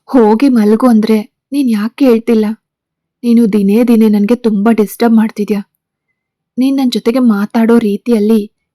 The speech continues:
ಯಾರು ಕೂಡ ಮಾತಾಡೋಕೆ ಧೈರ್ಯ ಮಾಡಲ್ಲ" ಅಂತ ರುದ್ರ ತುಂಬಾ ಜೋರಾಗಿ ಕೂಗಿದ ಧ್ವನಿಯಲ್ಲಿ ಹೇಳ್ದ. ಅದ್ರಿಂದ ಅಕ್ಷರ ತುಂಬಾ ಹೆದರ್ಕೊಂಡ್ಳು.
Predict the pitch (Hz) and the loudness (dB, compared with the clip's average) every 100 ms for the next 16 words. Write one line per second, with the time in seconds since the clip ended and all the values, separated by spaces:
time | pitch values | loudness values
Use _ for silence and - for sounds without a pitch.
0 | _ 202 202 185 214 247 247 214 220 208 | _ -8 -8 -4 -2 -2 0 -2 0 -2
1 | 196 208 220 196 226 226 202 196 220 214 | -4 -4 -6 -4 -4 -4 -4 -2 -2 -2
2 | 196 214 202 214 _ _ _ _ _ _ | -2 -2 -2 -8 _ _ _ _ _ _
3 | 247 247 233 208 220 233 214 214 196 214 | -6 -2 0 0 -2 -2 0 -2 -2 -4
4 | 190 196 226 214 185 185 _ - 254 240 | -2 0 0 -2 -6 -10 _ -2 0 2
5 | 220 196 196 208 208 190 214 247 247 214 | 0 -2 -2 0 0 0 0 0 0 -2
6 | 196 - _ _ _ _ _ _ _ _ | -6 -16 _ _ _ _ _ _ _ _
7 | _ _ _ _ - 240 247 233 247 233 | _ _ _ _ -6 -2 0 0 0 -2
8 | - - 226 233 214 208 220 220 - 220 | -4 -2 0 0 -2 -4 -4 -4 -4 -4
9 | 220 196 208 | -4 -4 -8